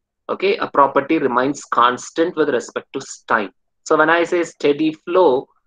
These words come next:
so that steady flow process, the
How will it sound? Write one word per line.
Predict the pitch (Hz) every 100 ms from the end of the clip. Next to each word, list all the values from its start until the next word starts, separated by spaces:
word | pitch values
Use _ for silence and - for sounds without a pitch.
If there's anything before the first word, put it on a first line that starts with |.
| _ _ _
so | - 165
that | 160 -
steady | - 165 185
flow | 185 170 170 180 185 - _ - _ -
process, | 151 151 - 175 147 151 - _ _ _ _ -
the | 131 135 135 131 127